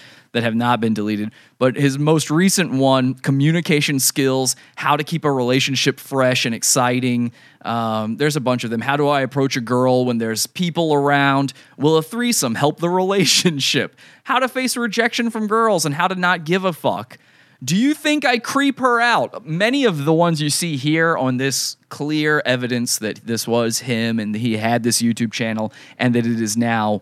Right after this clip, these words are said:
gone. Here's what it looks like if you try to go to it now. It says, "This channel does not exist."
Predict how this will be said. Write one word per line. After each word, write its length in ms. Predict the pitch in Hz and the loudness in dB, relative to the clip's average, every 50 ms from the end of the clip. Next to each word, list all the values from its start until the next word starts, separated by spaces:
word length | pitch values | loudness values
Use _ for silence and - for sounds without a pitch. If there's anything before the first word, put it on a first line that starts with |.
| _ _ _ _ _ - 113 | _ _ _ _ _ -14 -4
gone. 500 | 117 143 143 151 143 113 98 101 107 120 | 0 2 4 4 4 4 2 0 0 -2
Here's 300 | 123 123 143 151 156 127 | -2 0 0 0 2 2
what 100 | 135 131 | 2 2
it 200 | 127 110 - _ - | 2 0 -2 _ -6
looks 260 | 123 127 120 - - | -2 -2 -2 0 0
like 160 | 127 117 - | -2 -2 -2
if 100 | 117 104 | -4 -4
you 80 | 110 107 | -4 -2
try 200 | - - 113 107 | 0 0 0 0
to 60 | 104 | 0
go 180 | 98 107 107 107 | 0 0 -2 -2
to 180 | - 113 107 | -2 -2 -2
it 80 | 95 - | -2 -2
now. 420 | 101 113 110 101 92 95 107 127 127 | -2 0 0 0 0 0 -2 -4 -4
It 100 | - 98 | -4 -2
says, 220 | - 117 107 92 | -2 -2 -2 0
"This 180 | 101 120 120 - | 0 0 0 0
channel 380 | - - 131 113 113 110 104 104 | 0 0 0 0 0 0 -2 0
does 260 | 101 110 104 98 107 | 0 0 0 2 2
not 240 | 107 107 107 107 95 | 2 4 2 2 2
exist." 680 | 71 98 98 101 104 120 117 95 95 - - - - | -2 -4 -2 -2 0 2 2 2 0 0 -2 -4 -6